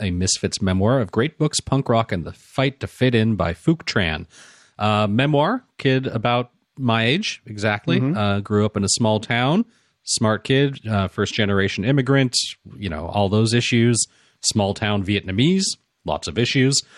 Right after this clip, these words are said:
Speaker 1: Uh, smart kid, did well in school, f-, torn between, you know, kind of being a punk rock kid and being a smart kid. It was great. I really enjoyed it. He ended up being, uh, pursuing both of his interests,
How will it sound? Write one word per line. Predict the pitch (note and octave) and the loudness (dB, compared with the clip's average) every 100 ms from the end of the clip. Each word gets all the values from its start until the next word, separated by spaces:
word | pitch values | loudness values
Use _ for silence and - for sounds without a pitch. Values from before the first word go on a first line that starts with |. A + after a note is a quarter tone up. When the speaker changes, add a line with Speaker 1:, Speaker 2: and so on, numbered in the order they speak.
| - - - | -20 -18 -4
Speaker 1:
Uh, | F#2+ F#2 | -2 0
smart | - C#3 D#3 - | 0 0 -2 0
kid, | C#3+ D3+ D3 - _ | 2 2 -2 -12 _
did | A2 G2+ | -2 0
well | G#2+ G#2 | 2 2
in | G2 | 0
school, | - D3+ D#3 D#3 C#3+ _ | 0 2 4 2 0 _
f-, | A#2 - | -6 -6
torn | - A#2+ A2+ | -2 0 2
between, | G2+ - G#2 G2+ | -2 0 2 2
you | F#2+ | 0
know, | F2 F2 | 0 -4
kind | - F2 | -6 -6
of | F2 | -2
being | F#2+ F2 | -2 -2
a | |
punk | - G#2+ G2 | -2 -2 0
rock | G2+ - | 0 0
kid | A2+ G2+ | -2 -2
and | G2 | 0
being | F2+ F2+ | -2 -2
a | F2+ | -2
smart | - A2+ A2 | 0 0 0
kid. | - A#2 A#2+ - | 0 0 -2 -4
It | G3 | -2
was | A#3+ | 0
great. | A#3 D4+ C#4 - | 0 2 0 -2
I | - | -4
really | A2+ A2+ C#3 D3+ | 0 2 2 4
enjoyed | D3 C#3 E3 A2 | 2 2 2 2
it. | F2 | 0
He | B2+ | 0
ended | C#3 C#3+ | 2 0
up | B2+ | 0
being, | B2+ B2+ C3 - - - _ | 2 2 2 -2 -16 -20 _
uh, | - A#2 A2+ | -2 0 0
pursuing | - - C3+ C3 | 0 2 2 2
both | B2+ A#2+ A#2+ C#3 | 0 0 -2 0
of | B2 | 0
his | F#2+ G2+ F#2+ | 2 0 0
interests, | - F#2 - F#2 | -2 -4 -2 -4